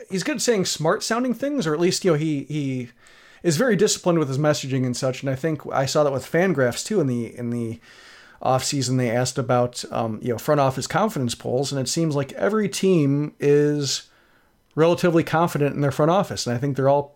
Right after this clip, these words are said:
you know, with their backgrounds and such, and their decision making, their understanding of, like, behavioral sciences and such,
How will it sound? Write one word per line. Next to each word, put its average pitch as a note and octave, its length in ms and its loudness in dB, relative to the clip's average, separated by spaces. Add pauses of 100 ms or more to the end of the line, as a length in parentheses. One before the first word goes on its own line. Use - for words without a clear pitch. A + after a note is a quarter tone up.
you C#3+ 160 -2
know, C3 200 -4
with C3+ 460 -6
their B2+ 140 2
backgrounds D3+ 520 2
and C#3+ 100 0
such, F3+ 300 0
and C3+ 120 0
their A#2+ 240 -2 (400)
decision E3 420 4
making, E3 380 2
their C#3+ 140 4
understanding D3+ 540 2
of, C3+ 160 2
like, C3 300 -2
behavioral C#3 640 2
sciences D3 520 0
and B2 120 -4
such, - 380 -2